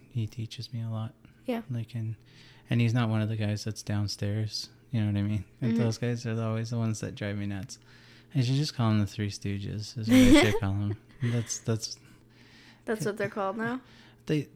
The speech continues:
Speaker 1: they just, they bicker and fight w-, between each other. And most of the time I'm, like, on the outside. I'm not really,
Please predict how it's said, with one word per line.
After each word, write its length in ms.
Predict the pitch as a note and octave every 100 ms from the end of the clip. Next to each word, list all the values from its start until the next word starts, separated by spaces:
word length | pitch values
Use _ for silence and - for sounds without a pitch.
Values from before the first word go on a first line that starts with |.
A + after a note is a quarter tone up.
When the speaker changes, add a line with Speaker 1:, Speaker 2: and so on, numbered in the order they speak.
| -
Speaker 1:
they 140 | D3
just, 300 | D#3+ D#3 -
they 120 | C3
bicker 360 | A#2+ B2+ A#2+ B2+
and 220 | A#2+ A2+
fight 300 | - A2 A2
w-, 180 | B2+ D#3 - D#3+ - B2
between 460 | B2 A#2 A#2 A2+ A#2+
each 160 | A#2
other. 300 | B2+ C3+ C#3+ - - -
And 120 | B2+
most 220 | B2+ -
of 80 | A2+
the 40 | -
time 220 | G#2+ G#2
I'm, 240 | G2+ G2+
like, 220 | G2+ G2+ -
on 180 | G#2 G2+
the 140 | G2+
outside. 460 | G#2 F#2+ A2 G#2 G2+
I'm 100 | G#2
not 160 | F2+
really, 440 | G2+ G#2+ G#2+ G#2